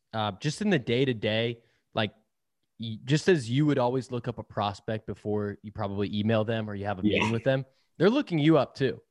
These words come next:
Speaker 1: right? You know,
Speaker 2: Yeah.
Speaker 1: before a call, who is, who is this, you know,
Speaker 2: <laughs>
Speaker 1: th-, who is this person that's gonna try to sell me Gong or, or HubSpot in your case, right? Like, where they live, you know, like, what's their vibe? Like, are they money grabbing?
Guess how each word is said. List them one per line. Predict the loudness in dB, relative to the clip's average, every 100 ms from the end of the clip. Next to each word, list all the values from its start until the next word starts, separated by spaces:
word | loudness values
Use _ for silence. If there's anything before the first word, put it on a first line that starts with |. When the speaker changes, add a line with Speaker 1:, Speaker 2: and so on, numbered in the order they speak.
| _ 0
Speaker 1:
right? | 0 2
You | 2
know, |
Speaker 2:
Yeah. | 2
Speaker 1:
before | 4 6
a | 4
call, | 4 4 2 0 _
who | 2 4
is, | 2 2
who | 4 8
is | 8 8 4
this, | -2 -2 -6 -4 2
you | 4
know, | 2 0 -8
Speaker 2:
<laughs> | -2
Speaker 1:
th-, | 2 4
who | 6 6
is | 6
this | 0
person | 2 2 2 2
that's | 2
gonna | 2 2
try | 2 0
to | 0
sell | 0 2
me | 2
Gong | 2 2 2 0
or, | -2 -2 -4
or | -6
HubSpot | -10 -12 -12 -10
in | -10
your | -16 -16
case, | -14 -14 -8
right? | -2 -2 -4 -18 _
Like, | -6 -6 _ _ _ _ _ _
where | -6 0
they | 2 6
live, | 6 6 2 -6
you |
know, | -4 -2
like, | -2 -2
what's | -2 2
their | 4 6
vibe? | 6 4 4
Like, | 0 -2
are | -2
they | -2
money | 0 0 2 2
grabbing? | 2 4 4 4 4